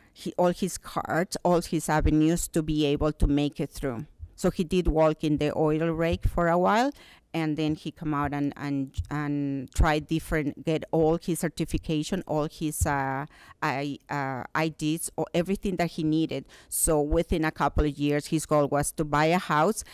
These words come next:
and to be able to, uh, be financially okay and going through his dreams, which is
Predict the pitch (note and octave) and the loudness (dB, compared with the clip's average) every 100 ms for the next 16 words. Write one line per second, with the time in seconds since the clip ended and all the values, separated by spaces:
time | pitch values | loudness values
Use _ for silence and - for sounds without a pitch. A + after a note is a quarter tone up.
0 | - - E3+ D#3 D3 D3+ C#3 C#3 C#3+ C#3 | -20 -6 0 0 2 0 2 0 0 2
1 | D3+ C#3+ - D#3 D#3 C#3 - - C#3+ C3+ | 0 2 2 4 2 0 -4 -4 -2 0
2 | C3+ C3 A#2+ C#3 D#3 D#3 - D3 D3 D3+ | -2 -2 -4 -2 0 0 0 0 2 0
3 | - D#3+ D#3+ D#3+ - - D#3+ - D#3+ G3+ | 0 -2 -2 -4 -6 -4 -4 -2 -2 0
4 | C4 - - _ D#3+ D#3 D#3 D3+ D3+ - | -2 -8 -20 _ -4 0 0 0 0 0
5 | D3+ C#3+ - D#3 C#3+ - D#3+ D3 - D3 | 0 -2 -4 -4 -6 -4 -4 0 0 0
6 | - D3 | -4 -6